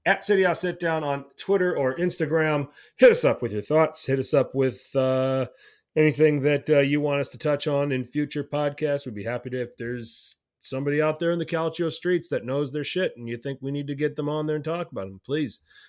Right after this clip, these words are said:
pass it along. We'd love to, you know, we, we'll obviously put them through the vetting process we put through everybody else. It's not a really big vetting process, by the way. Uh, but nonetheless, we will, uh, uh, you know, be interested. So, um,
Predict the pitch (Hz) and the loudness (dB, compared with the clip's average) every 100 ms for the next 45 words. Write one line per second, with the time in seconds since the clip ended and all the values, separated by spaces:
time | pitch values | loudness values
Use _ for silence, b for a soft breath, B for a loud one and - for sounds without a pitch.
0 | b _ 123 135 147 139 151 131 104 101 | b _ -4 -2 -2 0 0 0 -4 -2
1 | 113 113 - 123 120 113 101 98 113 110 | -2 -2 0 4 4 2 -2 -14 -10 -8
2 | 98 101 b b b _ 110 113 107 113 | -6 -8 b b b _ -6 -6 -4 0
3 | 123 123 117 123 123 131 123 131 131 123 | 0 0 0 0 0 -4 -4 -6 -6 -8
4 | 123 131 113 131 131 127 131 123 - 123 | -6 -6 -4 -2 -2 -4 -6 -6 -6 -8
5 | 117 123 117 131 123 131 127 123 123 120 | -8 -10 -8 -8 -6 -6 -2 -2 -2 -2
6 | 120 120 120 120 _ _ _ - - _ | -2 -2 -4 -6 _ _ _ -20 -20 _
7 | 87 82 90 90 87 90 85 90 92 87 | _ -20 -20 -20 -18 -18 -16 -14 -14 -16
8 | 80 76 - 80 - 85 85 90 90 - | -20 -18 -18 -18 -20 _ -20 -20 -20 -20
9 | B B B B _ 135 127 123 123 113 | B B B B _ -6 -4 -4 -4 -6
10 | - 143 - _ 135 131 120 120 113 - | -2 -2 -2 _ -8 -6 -2 -2 -4 -6
11 | 110 107 101 98 95 92 92 - b b | -6 -4 -4 -6 -8 -10 -12 -18 b b
12 | _ 95 95 92 92 - 101 95 98 98 | _ -8 -6 -8 -10 -10 -10 -8 -6 -8
13 | - 95 - - - - 90 87 _ B | -10 -14 -14 -18 -14 -10 -10 -12 _ B
14 | B B - 120 127 127 117 | B B 0 2 4 2 -4